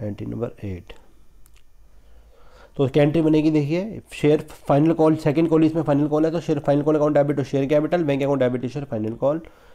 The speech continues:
एटीन हंड्रेड शेयर्स पे चार रुपये रिसीव हो गए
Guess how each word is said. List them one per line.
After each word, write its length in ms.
एटीन 380
हंड्रेड 340
शेयर्स 420
पे 380
चार 240
रुपये 300
रिसीव 420
हो 80
गए 240